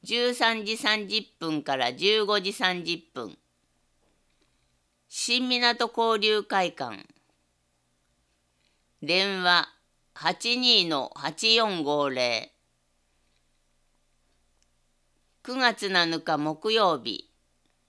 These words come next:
九月二十一日木曜日。十月五日木曜日。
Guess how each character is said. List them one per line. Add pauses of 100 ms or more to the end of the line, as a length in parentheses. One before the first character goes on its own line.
(280)
九
月
二
十
一
日
木
曜
日。 (960)
十
月
五
日
木
曜
日。